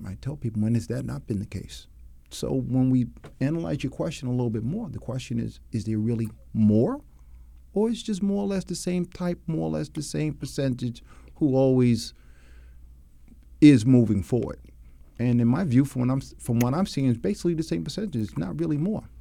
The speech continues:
'Cause, um, going in because of what I do, I'm involved in the lives. I know.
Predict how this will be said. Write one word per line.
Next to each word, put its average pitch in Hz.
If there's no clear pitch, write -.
'Cause, 123
um, 123
going 151
in 151
because 127
of 107
what 117
I 117
do, 113
I'm 110
involved 110
in 104
the 95
lives. 95
I 110
know. 104